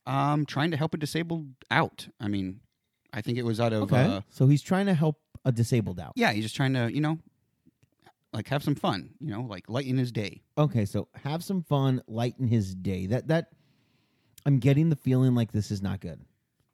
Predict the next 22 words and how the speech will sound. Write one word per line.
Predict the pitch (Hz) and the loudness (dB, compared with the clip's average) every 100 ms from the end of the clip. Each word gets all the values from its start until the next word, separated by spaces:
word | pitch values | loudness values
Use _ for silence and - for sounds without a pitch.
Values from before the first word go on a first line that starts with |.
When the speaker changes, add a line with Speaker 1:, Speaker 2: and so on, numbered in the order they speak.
| _ _ _ _ - | _ _ _ _ 0
Speaker 1:
I | 170 | 6
mean, | 139 | 6
it | |
depends | 110 135 107 | 6 4 4
on | 104 | 2
you | 98 | 4
look | 139 | 2
at, | - - - | 0 -12 -8
how | 120 | -2
you | 95 | 0
look | 117 110 | 0 -2
at | 82 | -6
it, | |
but | 95 87 _ _ _ _ _ _ - | -8 -10 _ _ _ _ _ _ -4
he's | 135 147 | 0 2
been | 175 | 2
charged | - 127 143 | 4 2 4
now | 139 151 | 2 2
with | 110 | 0
first-degree | - 135 143 131 120 127 | -2 -4 -4 -6 -4 -4
sexual | - 120 - 104 | -2 -4 -2 -2
abuse | 95 101 143 - | -2 -2 -2 -4